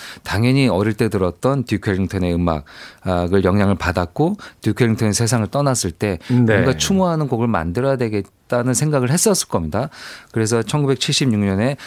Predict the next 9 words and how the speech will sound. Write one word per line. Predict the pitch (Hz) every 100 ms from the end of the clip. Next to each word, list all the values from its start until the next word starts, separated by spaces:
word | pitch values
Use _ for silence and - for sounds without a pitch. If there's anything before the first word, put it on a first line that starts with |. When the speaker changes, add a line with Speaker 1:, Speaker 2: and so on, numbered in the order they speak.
| -
Speaker 1:
Songs | - 170 170 - -
in | 117
the | 107 -
Key | - 160
of | - 113
the | 107
Life라는 | 101 98 92 101 95 107 92 - - -
뭐 | 90
명반이죠. | 87 110 123 160 123 82 127